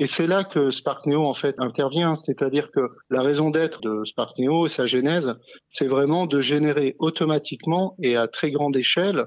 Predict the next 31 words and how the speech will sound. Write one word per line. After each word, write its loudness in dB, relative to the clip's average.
des 2
contenus 0
uniques, 0
de 0
qualité 0
professionnelle, 0
construits -2
selon 0
les 4
données 2
clients 0
et 2
conformes -2
à -2
leur 2
ligne 0
éditoriale, 0
mais 2
le 0
tout -2
sans 0
intervention 0
humaine. 0
Et 2
en 0
fait, -2
aujourd'hui, 0
avec -2
la 2
bonne 0
approche -2